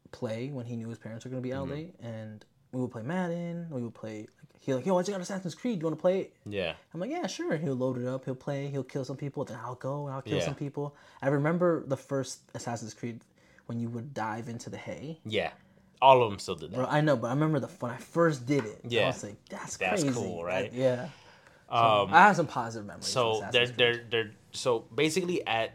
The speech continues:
Speaker 2: I th-, which was it? Origins? I think it was Origins. Is when they switched the whole, uh, gameplay mechanics. So for instead of
Speaker 1: Ugh.
Speaker 2: it being more of a stealth game and that you could, like, move around, one shot people,
Speaker 1: Mm-hmm.
Speaker 2: get out without having to fight everybody,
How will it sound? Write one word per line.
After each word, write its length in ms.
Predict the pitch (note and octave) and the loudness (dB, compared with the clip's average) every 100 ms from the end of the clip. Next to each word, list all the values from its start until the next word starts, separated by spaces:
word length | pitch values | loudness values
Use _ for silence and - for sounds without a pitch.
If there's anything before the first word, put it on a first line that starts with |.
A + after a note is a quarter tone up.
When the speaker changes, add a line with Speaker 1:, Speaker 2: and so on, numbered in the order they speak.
| - | -10
Speaker 2:
I 80 | |
th-, 160 | B2 - | -10 -8
which 200 | C#3 D#3+ | -8 -2
was 160 | D#3 G2+ | 0 0
it? 80 | G2 | -4
Origins? 520 | G#2 C#3 D#3+ A#3 C4+ - | 2 4 4 2 2 -2
I 60 | |
think 160 | B2 D#3 | -2 0
it 40 | |
was 100 | A#2+ | 2
Origins. 640 | G#2 A2 F#2+ E2+ D2 - - - - _ - - - - - | 2 2 0 -6 -12 -14 -20 -20 -20 _ -20 -20 -20 -14 -8
Is 180 | A2 | -4
when 160 | A2 A2 | -2 0
they 120 | G#2 | 0
switched 500 | F#2+ - - - - | -2 -6 -6 -6 -4
the 60 | A#2+ | -2
whole, 580 | A2+ A2+ G#2+ G#2 G2+ - _ _ _ _ _ _ | 2 2 4 2 0 -8 _ _ _ _ _ _
uh, 220 | F#2 F2 E2+ - | 2 2 0 -6
gameplay 360 | A2 G#2 A#2 | -6 -4 -4
mechanics. 420 | A2 G#2+ G#2+ G#2+ | -4 -2 -2 -2
So 80 | G#2 | -4
for 180 | F#2+ G2+ | -2 0
instead 220 | F#2+ A2+ | 0 -2
of 160 | A2 F#2+ | -2 -4
Speaker 1:
Ugh. 120 | A2+ | -4
Speaker 2:
it 140 | A2+ G#2 | -4 -2
being 200 | G#2+ G2+ | -4 0
more 140 | G2+ | 0
of 80 | F#2+ | 0
a 60 | F#2 | -2
stealth 380 | - A2 G#2 - | 2 2 2 -2
game 400 | A2 G#2+ G#2+ G2 | 0 0 0 -2
and 100 | F#2 | -2
that 100 | F2+ | -4
you 100 | G2+ | -6
could, 100 | F#2 | -4
like, 220 | F2 E2+ - - | -6 -6 -16 -10
move 200 | A2 G#2 | -6 -2
around, 400 | G#2+ G2 G2+ F2 | 2 2 2 0
one 160 | G#2+ A2 | -2 0
shot 300 | - G#2 - | 2 2 0
people, 260 | A2 G2+ | -6 -6
Speaker 1:
Mm-hmm. 100 | B2 | -2
Speaker 2:
get 160 | A2 G#2 | 0 2
out 260 | G2+ G2+ | 4 4
without 200 | F#2 F#2+ | 2 0
having 240 | F#2+ G2 F#2+ | 0 0 -2
to 80 | F2+ | -4
fight 240 | G2+ G#2 | 0 2
everybody, 560 | G2 G2 G2 F#2+ F#2+ | 0 0 0 2 -2